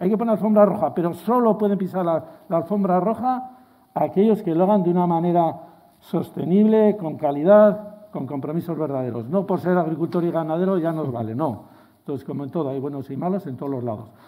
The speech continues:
Pero que el sector agrario y ganadero tiene que ser patrimonio de la sociedad y así hay que hacerlo entender. Y, por supuesto, la palabra es explotaciones,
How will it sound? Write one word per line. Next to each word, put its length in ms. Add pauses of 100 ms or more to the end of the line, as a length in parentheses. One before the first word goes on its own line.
(200)
Pero 180
que 80
el 60
sector 440
agrario 500 (640)
y 80
ganadero 460
tiene 280
que 120
ser 260 (480)
patrimonio 640
de 120
la 120
sociedad 560 (280)
y 40
así 160
hay 60
que 80
hacerlo 240
entender. 400 (300)
Y, 140
por 220
supuesto, 440
la 180
palabra 300
es 120
explotaciones, 1040